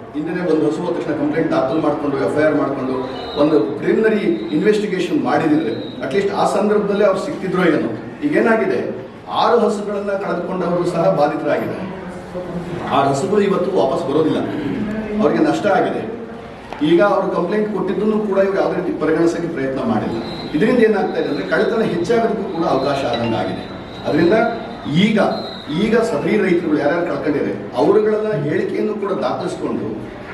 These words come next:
ಇವ್ರುಗಳ ಮೇಲೆ ವಿಚಾರಣೆಯಲ್ಲಿ ಅಂತಹ ಕಳವಾಗಿರ್ತಕ್ಕಂಥ ಹಸುಗಳು ಎಲ್ಲ ವಿಚಾರಗಳನ್ನು ಬಾಯಿ ಬಿಡಿಸಿ ಇವರಿಗೆ ನ್ಯಾಯ ಕೊಡಿಸಬೇಕು ಅಂತಕ್ಕಂಥ ಒಂದು ಜವಾಬ್ದಾರಿಯನ್ನು ನಾವು ಪೊಲೀಸ್ ಇಲಾಖೆ ಮೇಲೆ ಇಡ್ತಾ ಇದೀವಿ, ಗ್ರಾಮಾಂತರ ಠಾಣೆ ಸಬ್ ಇನ್ಸ್‌ಪೆಕ್ಟರ್ ಮೇಲೆ. ಜೊತೆಗೇನಾಗಿದೆ, ಆಸುಪಾಸಿನಲ್ಲಿ ಅನೇಕ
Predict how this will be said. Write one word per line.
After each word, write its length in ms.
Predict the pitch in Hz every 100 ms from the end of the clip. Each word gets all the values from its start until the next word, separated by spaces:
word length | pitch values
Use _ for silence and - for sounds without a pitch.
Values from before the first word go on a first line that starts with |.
| - 143
ಇವ್ರುಗಳ 340 | 185 233 233 233
ಮೇಲೆ 140 | 226
ವಿಚಾರಣೆಯಲ್ಲಿ 720 | 202 - 196 202 196 208 226
ಅಂತಹ 640 | 151 156 170 202 190 196 -
ಕಳವಾಗಿರ್ತಕ್ಕಂಥ 640 | 170 185 185 175 - 170 160
ಹಸುಗಳು 340 | 156 - 143
ಎಲ್ಲ 240 | 131 151 208
ವಿಚಾರಗಳನ್ನು 840 | 208 - 180 175 165 175 214 - - -
ಬಾಯಿ 260 | - - -
ಬಿಡಿಸಿ 280 | 185 - -
ಇವರಿಗೆ 240 | - -
ನ್ಯಾಯ 200 | - 160
ಕೊಡಿಸಬೇಕು 560 | 180 170 - 156 147 147
ಅಂತಕ್ಕಂಥ 460 | 135 131 127 127
ಒಂದು 120 | 120
ಜವಾಬ್ದಾರಿಯನ್ನು 600 | 120 - - - 165 151
ನಾವು 240 | 165 143 127
ಪೊಲೀಸ್ 260 | 143 139 - 113 - - -
ಇಲಾಖೆ 340 | 143 139 139
ಮೇಲೆ 120 | 127 117
ಇಡ್ತಾ 220 | 110 120
ಇದೀವಿ, 520 | 110 - - - -
ಗ್ರಾಮಾಂತರ 440 | 131 147 156 156 -
ಠಾಣೆ 240 | 135 131 127
ಸಬ್ 160 | -
ಇನ್ಸ್‌ಪೆಕ್ಟರ್ 420 | 135 131 120 - 92
ಮೇಲೆ. 300 | - 87 - - -
ಜೊತೆಗೇನಾಗಿದೆ, 840 | 165 220 240 226 202 151 - - -
ಆಸುಪಾಸಿನಲ್ಲಿ 640 | 175 226 208 190 202 208
ಅನೇಕ 360 | 175 165 233